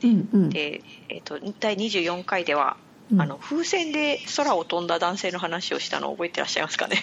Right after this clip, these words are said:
Speaker 1: ああ、風船で空飛んだ。なんとなく聞き覚えがある。「日本にもいるんだよ」みたいな。なんかそんな話をした覚えがある。
Speaker 2: なんか、
Speaker 1: 風船おじさん。
Speaker 2: あの、
Speaker 1: うん。
Speaker 2: そうそうそう。なんかこの人は、
Speaker 1: うん。
Speaker 2: ま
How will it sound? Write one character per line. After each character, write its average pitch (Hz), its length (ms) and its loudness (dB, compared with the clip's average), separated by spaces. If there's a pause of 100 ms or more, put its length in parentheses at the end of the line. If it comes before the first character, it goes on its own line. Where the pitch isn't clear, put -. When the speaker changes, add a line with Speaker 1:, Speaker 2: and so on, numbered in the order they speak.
Speaker 1:
あ 240 400 6
あ、 - 20 4 (100)
風 226 200 8
船 370 300 6
で 359 180 6
空 349 240 6
飛 254 180 6
ん 233 60 6
だ。 226 160 8
な 240 180 6
ん 311 100 2
と 339 120 4
な 359 120 6
く 285 80 6
聞 254 60 2 (260)
き 262 120 8
覚 247 220 8
え 240 60 6
が 233 120 6
あ 233 60 8
る。 185 140 6 (300)
「日 226 160 10 (100)
本 349 160 10
に 311 80 8
も 233 140 10
い 214 80 10
る 247 160 8
ん 262 60 8
だ 196 140 10
よ」 190 380 8
み 185 140 8
た 170 120 6
い 165 40 6
な。 156 140 2 (580)
な 226 120 8
ん - 20 4
か 226 100 6
そ 254 140 8
ん 254 60 10
な 285 100 6
話 269 420 6
を 254 40 6
し - 100 0
た 220 80 8
覚 190 140 8
え 185 40 8
が 170 120 2
あ - 20 2
る。 - 180 -4 (1300)
Speaker 2:
な 240 60 -4
ん - 20 -12
か、 156 240 2 (220)
Speaker 1:
風 233 180 8
船 208 240 8
お 214 80 10
じ - 60 6 (100)
さ 165 120 4
ん。 170 40 0
Speaker 2:
あ - 40 -2
の、 - 100 -8
Speaker 1:
う 233 60 6
ん。 190 220 6 (720)
Speaker 2:
そ 240 120 0
う 208 40 0
そ 180 120 0
う - 20 -8
そ 131 100 -4
う。 - 20 -6 (540)
な 202 80 -4
ん - 20 -12
か - 80 -8
こ 240 100 2
の 262 100 0
人 240 180 0
は、 190 240 4 (380)
Speaker 1:
う 226 60 6
ん。 202 100 10
Speaker 2:
ま - 60 0